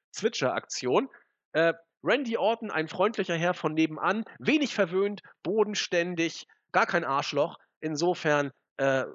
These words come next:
zeigt Randy da das Gesicht, das er immer hat. Der Tweet ist mittlerweile wohl gelöscht. Ich hab's nicht recherchiert, aber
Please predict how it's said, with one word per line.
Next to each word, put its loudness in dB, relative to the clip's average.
zeigt 2
Randy -4
da -2
das -2
Gesicht, -4
das -2
er 0
immer 0
hat. 0
Der 0
Tweet 2
ist -2
mittlerweile 0
wohl 0
gelöscht. -6
Ich -12
hab's -4
nicht -8
recherchiert, -6
aber 2